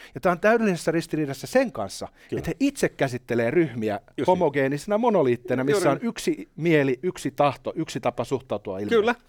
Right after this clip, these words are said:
Speaker 2: Ää, eli ryhmäidentiteetti on, on kaikkein korkein muoto, sitä ei voi paeta. Jos olet, ö, ryhmäsi jäsen, olet samanlainen kuin muu viiteryhmäsi. Kuitenkin sitä ei voi yleistää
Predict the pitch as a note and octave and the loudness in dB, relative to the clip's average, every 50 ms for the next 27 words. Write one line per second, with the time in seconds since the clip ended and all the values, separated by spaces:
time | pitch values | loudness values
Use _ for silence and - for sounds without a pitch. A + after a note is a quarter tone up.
0 | _ _ - D#3 D3 D3+ D3+ D3+ D#3 - - F3 F3+ E3 - C2+ - - E3+ D3+ | _ _ 0 4 4 6 6 4 4 2 -2 -8 -10 -12 -12 -12 -8 -4 -2 0
1 | D#3 D#3 D#3 D3+ - D#3 F3+ G#3+ F#3 E3+ D3+ C3+ C3+ C#3+ D3 D#3+ D#3 C3 B2 B2 | 2 2 2 2 0 -2 -2 -2 -2 -2 -2 -2 -2 0 0 0 0 -2 -4 -8
2 | A2 - C#3+ B2 A#2 G#2+ - _ - B2 B2 A#2+ - - B2+ A#2 A2+ A2 G#2+ G#2+ | -6 0 2 2 2 2 0 _ -4 -2 -2 -4 -4 -4 -2 -2 0 -2 -4 -6
3 | - - G#2 G2+ G2+ G2 - D3+ C#3 - - G#2 E2+ - D#3+ D3+ - - C#3 C3 | -8 -6 -6 -6 -6 -2 0 0 0 0 0 -4 -2 -2 -2 -2 0 -2 -2 -2
4 | C3 B2+ A#2+ A#2+ - - G#2 - - C#3 - B2 G2 E2 E2 D#2 - _ _ - | -2 -2 -4 -4 -6 -8 -12 -12 -10 -6 -4 -2 -2 -4 -6 -10 -14 _ _ 2
5 | D3 C#3+ C#3 C3 B2 - B2 - - - - - _ - - - - F#2+ F2+ F2+ | 4 4 4 4 2 2 -2 -6 -6 -12 -20 -20 _ -16 -14 -12 -10 -8 -8 -8
6 | - - _ - G#2 F#2+ F#2 F#2 F#2 E2 - - - - G2+ G#2+ C3 B2 A#2 G2+ | -8 -8 _ -6 -4 -4 -4 -6 -8 -8 -12 -16 -14 -10 -6 -4 -2 -2 -2 -4
7 | - - A2+ C3 D#3+ F3+ E3+ - - D#3+ D3+ D3+ D#3 - - B2 B2 B2 A#2 - | -6 -4 -2 0 0 0 0 0 -2 -2 0 -2 -2 -4 -4 -2 -2 -2 -2 -4
8 | - C3+ A#2 A2 A2 G#2+ G2+ G2+ G2 F#2+ F#2+ F2 - F#2 F2+ F#2 F#2 A2 C#3+ D#3 | -6 -8 -6 -4 -4 -4 -4 -4 -4 -4 -6 -8 -8 -8 -8 -8 -6 -4 -4 -2
9 | C#3 A2 A#2+ A#2 G#2+ - G#2 G#2 G2+ G2 F#2 G2+ F#2+ - - G#2+ - - - - | -2 -2 -4 -4 -4 -4 -4 -4 -4 -6 -8 -8 -8 -8 -8 -8 -10 -10 -14 -20
10 | - - - - - - D#4 D#4+ A#3 - - G2+ E2+ D#2 - - E2+ D#2+ D2+ - | -20 -20 -20 -10 -4 0 2 2 2 0 -4 -8 -10 -10 -14 -18 -20 -20 -20 -20
11 | _ _ _ _ - - D3 B2+ - B2+ A#2+ A#2+ A2 A#2+ A#2+ C3 C#3 C#3 A#2+ F#2 | _ _ _ _ -10 -8 -8 -4 -2 0 0 0 0 0 2 2 2 2 0 0
12 | F2 - - - - G#2 E2+ - | -4 -8 -16 -18 -18 -18 -18 -18